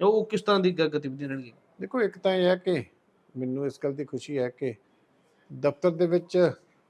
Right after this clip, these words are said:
Speaker 2: ਮੈਂ ਜਦੋਂ ਦੋ ਹਜ਼ਾਰ ਦੇ ਆਸ-ਪਾਸ ਬੈਠਾ ਸੀ,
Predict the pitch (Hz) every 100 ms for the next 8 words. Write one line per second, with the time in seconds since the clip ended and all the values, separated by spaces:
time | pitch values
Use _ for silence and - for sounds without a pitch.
0 | - 147 147 143 156 156 123 _ _ _
1 | - 147 147 143 160 151 147 156 113 _
2 | 139 131 - 147 - 131 - 160 127